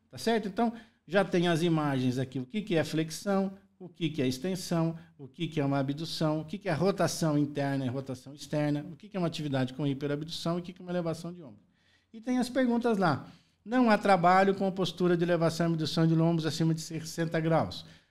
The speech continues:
Não há trabalho com repetitividade ou abdução e elevação de ombros entre quarenta e cinco por mais que dez vezes por minuto ou acima de oitenta graus, mais do que duas vezes por minuto. Então, vocês estão vendo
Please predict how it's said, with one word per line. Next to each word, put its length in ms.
Não 260
há 60
trabalho 460
com 140
repetitividade 960
ou 60
abdução 440
e 40
elevação 380
de 120
ombros 340
entre 340
quarenta 380
e 60
cinco 420
por 180
mais 240
que 120
dez 240
vezes 180
por 140
minuto 400
ou 440
acima 500
de 80
oitenta 380
graus, 400
mais 320
do 80
que 140
duas 260
vezes 180
por 120
minuto. 300
Então, 160
vocês 300
estão 260
vendo 300